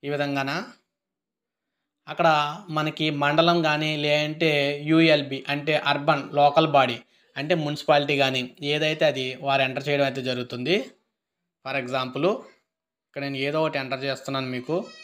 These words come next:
ఇక్కడ మీరు చూసినట్లయితే నెక్స్ట్ పంచాయత్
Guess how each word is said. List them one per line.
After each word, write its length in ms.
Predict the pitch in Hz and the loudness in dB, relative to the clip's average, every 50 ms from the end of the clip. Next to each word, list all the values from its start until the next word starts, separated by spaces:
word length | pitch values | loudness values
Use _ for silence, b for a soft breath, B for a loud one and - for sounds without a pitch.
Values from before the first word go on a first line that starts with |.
| - - - _ _ _ _ _ _ _ _ _ _ _ _ _ _ _ _ _ _ _ _ _ _ _ _ _ _ _ _ _ _ _ _ _ _ _ _ _ _ _ _ _ _ _ _ _ _ _ _ _ _ _ _ _ | -20 -20 -20 _ _ _ _ _ _ _ _ _ _ _ _ _ _ _ _ _ _ _ _ _ _ _ _ _ _ _ _ _ _ _ _ _ _ _ _ _ _ _ _ _ _ _ _ _ _ _ _ _ _ _ _ _
ఇక్కడ 140 | _ - 143 143 | _ -12 -10 -8
మీరు 120 | 147 143 - | -8 -6 -2
చూసినట్లయితే 580 | 156 165 165 170 175 175 165 160 151 151 160 170 147 147 | -2 -2 0 2 0 2 4 4 2 4 4 2 2 2
నెక్స్ట్ 240 | 147 - - - 165 156 147 143 143 143 147 | 0 0 2 2 4 6 6 6 6 6 4
పంచాయత్ 580 | 143 143 147 143 - 165 165 165 160 160 - | 2 2 2 4 6 6 6 6 4 2 2